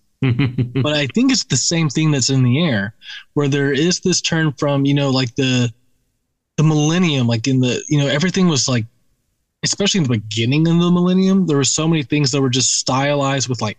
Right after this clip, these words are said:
Speaker 2: chrome, the Matrix, kind of the aesthetics of the Matrix, that very, like, digital, computerized. So with all that fear of Y two K and, like,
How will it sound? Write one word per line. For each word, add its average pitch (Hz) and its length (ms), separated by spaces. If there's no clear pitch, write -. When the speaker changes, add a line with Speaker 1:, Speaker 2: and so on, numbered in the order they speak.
Speaker 2:
chrome, 139 680
the 147 140
Matrix, 143 640
kind 147 120
of 143 80
the 143 140
aesthetics 135 460
of 127 80
the 123 60
Matrix, 120 440
that 113 140
very, 135 160
like, 120 160
digital, 127 420
computerized. 123 840
So 135 240
with 131 100
all 165 140
that 226 180
fear 165 320
of 123 100
Y 131 200
two 127 220
K 131 480
and, 123 100
like, 120 300